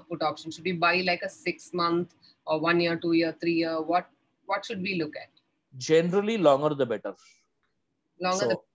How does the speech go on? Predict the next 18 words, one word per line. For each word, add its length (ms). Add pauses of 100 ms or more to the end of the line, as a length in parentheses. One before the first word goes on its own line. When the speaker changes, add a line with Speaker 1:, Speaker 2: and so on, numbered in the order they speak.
(120)
Speaker 2:
assuming 580
everything 480
else 180
remains 340
the 60
same, 320
and 100
I'm 200
not 240
getting 240
into 220
specific 600 (500)
investors' 880
goal-based 680
portfolio, 560 (420)
in 160
Speaker 1:
Mm-hmm. 80
Speaker 2:
general, 600